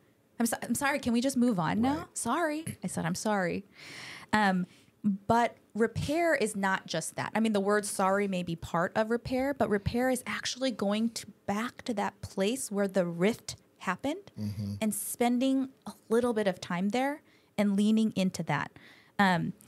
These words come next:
Speaker 1: so it's not like, and it's also not like, "Well, let's go back to it. I, I'm sorry, Karis, that I kind of flipped a lid,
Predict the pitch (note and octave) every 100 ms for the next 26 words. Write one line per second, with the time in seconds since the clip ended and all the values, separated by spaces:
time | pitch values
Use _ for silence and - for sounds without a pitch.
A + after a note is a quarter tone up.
0 | - - - C4 A3 G#3 G3 G#3 B3+ B3+
1 | G3 E3+ E3 - - _ _ _ _ _
2 | A3+ A3+ A3+ A3+ C4+ A#3 G#3 E3+ - E3
3 | D#3+ G#3 A3+ C4 C4+ C4 _ _ - -
4 | _ _ _ A3+ - A#3 A3 G#3 G#3 G#3
5 | F3+ - A3+ - A#3 B3 A#3+ B3 A#3 A3
6 | G#3 - F#3 F#3 A3+ - - _ _ G3+
7 | F#3+ F#3 F3+ F#3 _ _ _ - G#3 G3
8 | - G3+ G3 F3+ F#3+ A#3